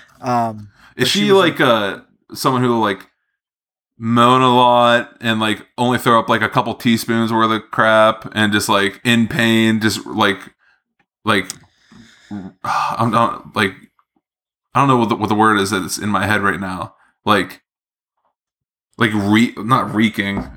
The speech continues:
Speaker 2: Um,
Speaker 1: Retching.
Speaker 2: Yeah. Like, is that how she throws up, or does she just get it all out?
Speaker 1: That was the one time I've ever seen it.
Speaker 2: That's the only time you've seen her throw up?
Speaker 1: Yeah. I mean, she doesn't do it. I mean, she's probably only done it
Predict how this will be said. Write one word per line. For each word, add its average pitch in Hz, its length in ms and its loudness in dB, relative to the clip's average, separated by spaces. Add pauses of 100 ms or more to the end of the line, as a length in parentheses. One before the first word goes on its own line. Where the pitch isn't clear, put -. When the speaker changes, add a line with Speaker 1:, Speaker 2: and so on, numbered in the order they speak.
(140)
Speaker 2:
Um, 101 460 -2 (540)
Speaker 1:
Retching. 123 400 -6 (580)
Speaker 2:
Yeah. 120 500 0 (480)
Like, 113 140 0
is 117 160 2
that 123 220 2
how 135 160 2
she 139 140 -2
throws 147 320 0
up, 160 180 2
or 127 80 2
does 117 100 -2
she 127 100 -8
just 110 220 -4
get 113 120 -2
it 110 60 0
all 104 220 2
out? 92 480 -6
Speaker 1:
That 202 240 0
was 262 160 0
the 202 100 0
one 165 260 0
time 160 200 -2
I've 147 120 -6
ever 135 140 -6
seen 131 260 -12
it. 110 180 -16 (420)
Speaker 2:
That's 160 120 0
the 190 60 4
only 185 140 4
time 190 160 2
you've 170 80 0
seen 185 160 0
her 170 80 2
throw 147 260 4
up? - 420 0
Speaker 1:
Yeah. 202 240 -2 (600)
I 165 100 0
mean, 190 240 -4 (100)
she - 180 -4
doesn't 208 240 0
do 190 120 4
it. 180 220 2
I 156 80 0
mean, 151 420 -6
she's - 220 -8
probably 180 220 0
only 156 100 0
done 156 120 2
it 143 60 0